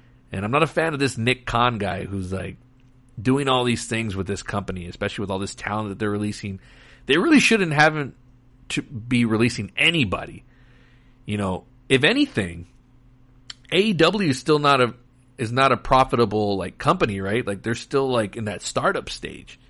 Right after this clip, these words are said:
And they've been signing people left and right. And they're the ones that you would have thought, like, "Okay, wow, this pandemic's hitting really hard. Like, they're gonna be letting go of wrestlers." They haven't let go of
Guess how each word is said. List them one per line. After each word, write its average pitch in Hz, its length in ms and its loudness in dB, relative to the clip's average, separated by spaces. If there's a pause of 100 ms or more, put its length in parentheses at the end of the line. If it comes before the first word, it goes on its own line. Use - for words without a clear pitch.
(600)
And 98 120 -6
they've 175 120 -2
been 220 120 0
signing 117 360 0
people 107 280 -4
left 110 260 0
and 98 120 -2
right. 135 280 0 (140)
And 107 220 -4
they're 170 260 2
the 226 100 2
ones 135 260 2
that 107 80 0
you 117 100 2
would 123 100 4
have 113 120 0
thought, 101 240 -2
like, - 120 -16
"Okay, 104 220 -4
wow, 98 300 -2
this 92 140 -8
pandemic's 98 600 -8 (460)
hitting 131 260 2
really 123 240 2
hard. 110 380 4
Like, 101 120 -4
they're 104 120 -4
gonna 113 160 -2
be 107 100 -2
letting 104 240 -4
go 101 100 -2
of 95 80 -4
wrestlers." 95 300 -8
They 135 120 -2
haven't 143 260 -4
let 87 200 -10
go 90 120 -10
of 85 120 -12